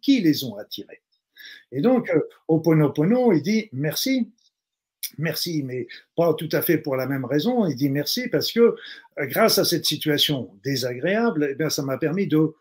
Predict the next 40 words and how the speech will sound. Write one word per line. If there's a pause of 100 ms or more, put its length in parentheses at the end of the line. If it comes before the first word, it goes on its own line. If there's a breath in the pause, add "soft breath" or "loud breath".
(640)
voir
que
j'avais
une,
euh, (240)
des
mé-,
une
ou
des
mémoires
erronées (220 loud breath)
en
moi
qui,
certainement, (240 soft breath)
euh,
m'emmenaient
sur
des
chemins
de
traverse
et
qui
m'ont
amené
cette
situation. (320 loud breath)
Et
à
ce
moment-là,
on
va
demander, (280 soft breath)
on
va
demander (120)
l'effacement